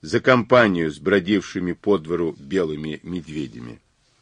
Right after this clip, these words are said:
Но на душе было пакостно. Даже не за девчонку опасался, впервые в жизни испугался, что у него в холодной воде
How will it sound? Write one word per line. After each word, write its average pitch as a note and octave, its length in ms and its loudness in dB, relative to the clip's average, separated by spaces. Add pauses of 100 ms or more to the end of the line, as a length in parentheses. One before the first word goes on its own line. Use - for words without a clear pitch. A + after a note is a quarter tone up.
(760)
Но A2+ 200 4
на D3+ 140 8
душе D#3 320 6
было F3 300 4
пакостно. E2 720 -4 (1040)
Даже E3 600 6
не A#2+ 200 2
за C#3+ 140 2
девчонку C#3 680 2
опасался, C#2 680 -8
впервые G#2+ 540 0
в G#2+ 60 -10
жизни B2+ 380 0
испугался, B2 600 0
что - 240 -6
у G2 60 2
него G2 320 2
в - 60 -14
холодной F#2+ 580 0
воде E2 440 -2